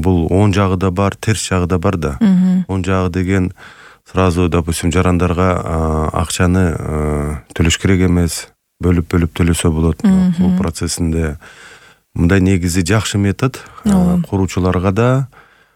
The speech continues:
Speaker 1: анан жарандарга да. Э, анткени, э, допустим, башкы стадияда котлован кезинде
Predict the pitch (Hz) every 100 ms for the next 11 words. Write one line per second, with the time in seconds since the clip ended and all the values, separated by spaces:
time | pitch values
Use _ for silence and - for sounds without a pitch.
0 | _ - 90 87 98 98 85 82 76 73
1 | 69 - - - 73 73 73 67 - 80
2 | 78 85 85 80 80 - - - _ _
3 | _ 73 73 73 71 80 80 - 85 73
4 | - - - - 92 85 - - 92 85
5 | 87 80 107 120 95 - 85 85 82 87
6 | 78 82 80 82 76